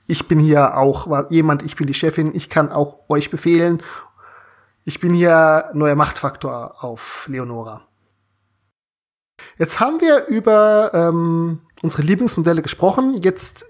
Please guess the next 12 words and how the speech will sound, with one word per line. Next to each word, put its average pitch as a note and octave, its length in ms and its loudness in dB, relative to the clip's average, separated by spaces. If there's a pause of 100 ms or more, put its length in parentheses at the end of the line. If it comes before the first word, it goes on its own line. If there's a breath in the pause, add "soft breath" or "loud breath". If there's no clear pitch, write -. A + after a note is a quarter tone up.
(560)
geht B3 140 2
es C#4 80 2
auch B3 120 4
noch A3 120 2
darum, F#3+ 400 2
dass F3 340 0
wir F3 340 2 (420 loud breath)
über E3 760 0
Amazonen F3 560 0
als G3+ 160 0
Mannschaft C4+ 420 0
sprechen. D3+ 400 -6